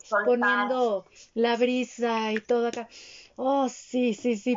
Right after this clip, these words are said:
Speaker 2: para entregarnos a esta depuración para llegar con todo a la primavera.
Speaker 1: También me faltó comentarles que es súper importante que, eh, trabajemos en esta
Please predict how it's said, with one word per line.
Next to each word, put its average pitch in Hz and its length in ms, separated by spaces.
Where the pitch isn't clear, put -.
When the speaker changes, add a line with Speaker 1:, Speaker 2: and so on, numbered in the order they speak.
Speaker 2:
para 226 260
entregarnos 277 960
a 277 80
esta 277 300
depuración 233 1080
para 269 220
llegar 294 360
con 320 200
todo 294 180
a 302 40
la 294 140
primavera. 214 640
Speaker 1:
También 220 380
me 220 180
faltó 226 480
comentarles 214 680
que 208 120
es 202 120
súper 262 280
importante 214 720
que, 180 340
eh, 190 580
trabajemos 220 680
en 214 160
esta 202 540